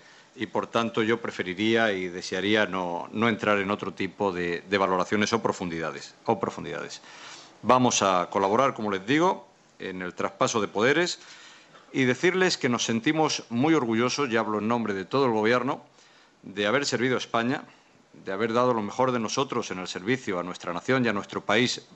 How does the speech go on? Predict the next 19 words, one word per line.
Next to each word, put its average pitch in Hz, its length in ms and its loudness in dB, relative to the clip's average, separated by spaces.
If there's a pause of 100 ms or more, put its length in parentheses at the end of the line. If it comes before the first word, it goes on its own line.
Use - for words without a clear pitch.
bajo 113 280 2
la 98 120 -2
presidencia 101 640 -2
del 85 220 -6
presidente 113 480 0
Aznar, 117 420 2 (600)
y 135 140 4
así 131 220 2
lo 151 100 4
vamos 127 260 0
a - 20 -2
hacer 131 380 -2
hasta 107 240 -4
el 107 60 0
último 110 300 -4
día 120 260 2 (100)
de 95 100 -6
nuestra 110 320 -2
responsabilidad, 98 880 -4